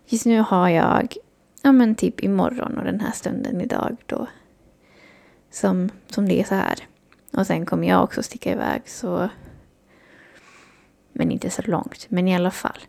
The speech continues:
jag kommer hänga, hänga med, med min familj.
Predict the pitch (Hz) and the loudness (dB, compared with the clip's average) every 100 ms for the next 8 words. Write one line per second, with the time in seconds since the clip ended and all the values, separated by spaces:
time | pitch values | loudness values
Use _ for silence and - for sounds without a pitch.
0 | _ - - 185 180 175 175 - 185 175 | _ -6 -2 2 2 0 -2 -4 -2 0
1 | 180 175 220 - 175 170 - - 170 165 | 0 0 0 -2 -2 -2 -4 -4 -4 -2
2 | 226 220 - - - - 190 190 196 196 | -4 -6 -12 -20 -20 -6 -2 0 0 -2
3 | - 220 | -4 -8